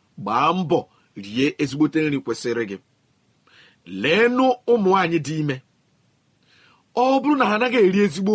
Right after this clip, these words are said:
nri, ọ bụrụ na ha anaghị eri nri otu o kwesịrị ịdị, ọ ga-emetụta nwa ha bụ n'afọ.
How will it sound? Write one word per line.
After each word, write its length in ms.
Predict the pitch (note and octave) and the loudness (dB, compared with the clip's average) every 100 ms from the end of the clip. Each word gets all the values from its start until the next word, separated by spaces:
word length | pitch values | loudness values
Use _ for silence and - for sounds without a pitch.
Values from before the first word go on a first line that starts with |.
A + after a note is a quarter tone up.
| G#3 | 2
nri, 220 | G3+ F3+ - _ _ _ _ _ _ - _ | 2 0 -6 _ _ _ _ _ _ -20 _
ọ 60 | F#3+ G3+ | -2 0
bụrụ 140 | F#3+ | 0
na 80 | G#3 | -2
ha 80 | D#3 | -2
anaghị 260 | D3+ E3+ E3 | -2 2 2
eri 260 | C#3 C#3 D#3+ - _ | 2 0 -4 -10 _
nri 340 | - G3+ G#3 G#3+ G3 | -6 -2 0 0 -2
otu 300 | C#3 C3 - | -2 -2 0
o 80 | G3 | 0
kwesịrị 340 | B2+ - C3 | 0 -4 -2
ịdị, 160 | C#3 A#2+ - _ _ _ _ _ _ - | -4 -6 -14 _ _ _ _ _ _ -4
ọ 20 | C#4+ | -2
ga-emetụta 460 | D#3+ D3+ D#3+ - | 0 0 -2 -2
nwa 140 | E3+ E3 | -2 -2
ha 80 | E3+ | -4
bụ 100 | A#2 | -6
n'afọ. 320 | G#2+ A#2+ - | -6 -6 -6